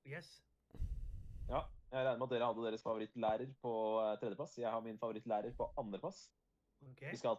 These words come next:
Speaker 2: til, eh, læreren som jeg mener er, eller jeg mener, vi skal til den karakteren i Harry Potter-universet jeg mener er best casta i filmene.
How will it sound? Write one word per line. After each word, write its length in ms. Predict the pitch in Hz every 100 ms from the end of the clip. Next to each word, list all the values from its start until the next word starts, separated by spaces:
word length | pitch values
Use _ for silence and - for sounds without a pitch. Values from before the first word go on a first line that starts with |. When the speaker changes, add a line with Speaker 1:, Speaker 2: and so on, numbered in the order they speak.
| -
Speaker 2:
til, 240 | 120 120
eh, 320 | 117 113 113 113
læreren 380 | 110 101 131 135
som 160 | - 110
jeg 200 | 110 110
mener 400 | 104 98 107 104
er, 320 | 104 101 101 101 104 107
eller 100 | 117
jeg 100 | 117
mener, 220 | 113 110 110
vi 80 |
skal 160 | 110 120
til 80 | 117
den 80 | 117
karakteren 420 | 117 - 120 143
i 60 |
Harry 160 | 131 113
Potter-universet 480 | 120 120 120 113 143
jeg 100 | 123
mener 220 | 107 107
er 80 | 101
best 240 | 127 - _ -
casta 320 | 123 - 123 -
i 80 | 127
filmene. 380 | 131 110 156